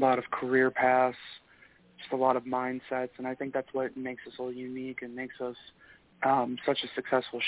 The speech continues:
show is that, yeah, we're talking about books and the writing process and all that, but we dig deeper. We dig deeper into the human spirit,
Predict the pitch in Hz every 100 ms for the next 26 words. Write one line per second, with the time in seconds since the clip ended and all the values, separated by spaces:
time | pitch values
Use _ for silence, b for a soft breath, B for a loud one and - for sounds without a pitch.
0 | - 160 131 127 123 135 131 127 - b
1 | b _ 139 139 123 127 127 127 127 127
2 | 127 123 120 - - 135 139 139 143 139
3 | 123 120 123 127 127 120 120 - 120 123
4 | 120 120 120 120 - 110 123 143 143 123
5 | 131 131 117 120 117 131 123 131 131 -
6 | 120 123 120 120 120 - 127 127 123 120
7 | 123 B B B B _ - - 175 127
8 | 117